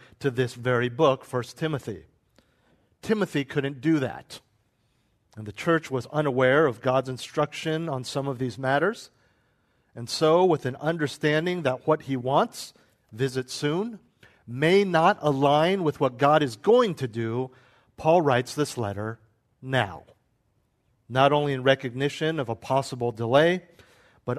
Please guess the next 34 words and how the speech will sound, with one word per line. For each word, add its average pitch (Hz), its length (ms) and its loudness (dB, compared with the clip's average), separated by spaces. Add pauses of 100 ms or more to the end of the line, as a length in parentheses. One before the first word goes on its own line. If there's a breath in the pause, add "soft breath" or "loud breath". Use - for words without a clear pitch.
also 196 640 4
in 151 220 -6
the 120 100 -2
wisdom 123 760 -2
of 123 220 -10
knowing 123 580 0 (320 soft breath)
that 139 180 -4
he 202 240 -4
may 156 220 -4
never 117 260 -6
make 139 280 -6
it 156 100 -8
there 143 380 -4 (160)
at 131 160 -6
all. - 220 -12 (1160)
We'll 127 100 -10
talk 139 260 0
more 139 140 0
about 131 200 2
the - 80 -10
content 135 500 -6
of 107 120 -8
the 117 60 -10
letter 120 280 -4
later. 156 400 0 (520 soft breath)
What 135 580 0
I 139 60 6
want 139 200 2
to 135 60 0
draw 131 340 2
out 156 360 2
for 151 120 -4
you 156 380 0
here 151 680 -2